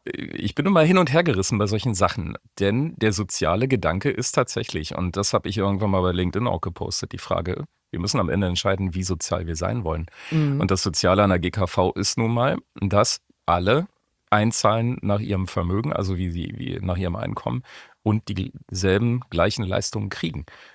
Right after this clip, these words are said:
Speaker 1: Und das würde damit schon Stücke aufgeweicht werden.
Speaker 2: Genau.
Speaker 1: Mhm.
Speaker 2: Ja. Was mich an dem Ganzen allerdings so ein bisschen nervt, ist, wie du es ja eben auch schon sagtest, man,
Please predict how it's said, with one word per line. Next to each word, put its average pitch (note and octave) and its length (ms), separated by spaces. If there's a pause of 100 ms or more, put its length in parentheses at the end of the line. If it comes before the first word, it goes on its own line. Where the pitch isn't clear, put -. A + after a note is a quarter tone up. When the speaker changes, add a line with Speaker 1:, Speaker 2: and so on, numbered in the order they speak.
(100)
Speaker 1:
Und F#2 160
das E2+ 180
würde F#2+ 220
damit B2+ 300
schon C3 340
Stücke - 320
aufgeweicht F#2 540
werden. G2 360 (200)
Speaker 2:
Genau. D#3 360 (440)
Speaker 1:
Mhm. A#2+ 280
Speaker 2:
Ja. D3 100 (920)
Was A#3 160
mich E4+ 180
an C#4 80
dem C4+ 140
Ganzen B3 300
allerdings A#3 400
so A3+ 80
ein G#3 60
bisschen G#3 320
nervt, F3+ 400
ist, - 300 (1800)
wie G3+ 100
du G3 100
es F#3+ 140
ja E3+ 100
eben E3 220
auch E3+ 140
schon F#3 200
sagtest, F3 480
man, E3+ 200